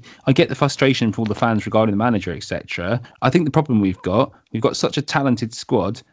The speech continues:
and you know for a fact that if this squad was managed by an attacking manager like Cook, don't know about that, um, we would be far, we would tear teams apart. There's such basic things that can fix this team, but Kenny has his favourites and won't change them,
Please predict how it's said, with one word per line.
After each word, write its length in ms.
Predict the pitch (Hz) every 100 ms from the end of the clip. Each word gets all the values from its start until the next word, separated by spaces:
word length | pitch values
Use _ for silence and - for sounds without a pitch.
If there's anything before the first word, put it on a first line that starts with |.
| -
and 100 | 110
you 80 | 117
know 320 | 131 127 120
for 240 | 113 117 110
a 40 |
fact 380 | - 160 131 -
that 60 | 117
if 120 | 113
this 160 | 131
squad 260 | - 123 117
was 140 | 113
managed 360 | 117 120 113 -
by 120 | 117
an 80 | 113
attacking 500 | 107 - 127 117 107
manager 400 | 120 117 98 98
like 260 | 98 95 -
Cook, 480 | 113 117 - - - _ _ -
don't 180 | 101 95
know 60 |
about 640 | 95 92 90 87 92 98 - - - -
that, 240 | 117 120
um, 80 | 120
we 180 | 123 123
would 140 | 120
be 160 | 123 117
far, 500 | 117 123 123 117 113 _ - -
we 260 | 135 135 127
would 240 | 123 120 -
tear 260 | 143 135
teams 320 | 131 143 147
apart. 460 | 143 151 185 143 - _ _ _ _ _ _ -
There's 180 | 131 143
such 260 | 175 175 -
basic 340 | 165 - -
things 240 | 156 160 135
that 60 |
can 100 | 131
fix 300 | 110 156 147
this 140 | 143 -
team, 260 | 160 156
but 100 | 107
Kenny 240 | - 151 151
has 160 | 139
his 160 | 135 120
favourites 640 | - 135 117 104 110 107
and 160 | 127 113
won't 220 | 131 110
change 320 | 143 170 151
them, 320 | 107 98 101